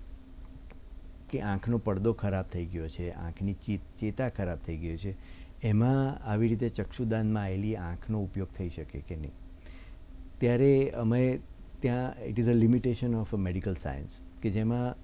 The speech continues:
ચક્ષુદાનમાં આવેલી આંખનો ખાલી કીકીનો જ ઉપયોગ થતો હોય છે.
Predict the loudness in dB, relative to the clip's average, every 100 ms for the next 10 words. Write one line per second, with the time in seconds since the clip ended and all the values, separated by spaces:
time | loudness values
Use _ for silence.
0 | -14 -14 -14 -4 -4 -2 0 2 2 2
1 | 0 0 0 0 -2 -4 -6 -4 -4 -4
2 | -4 -6 -2 4 6 6 4 2 0 0
3 | -4 -4 -2 -4 -4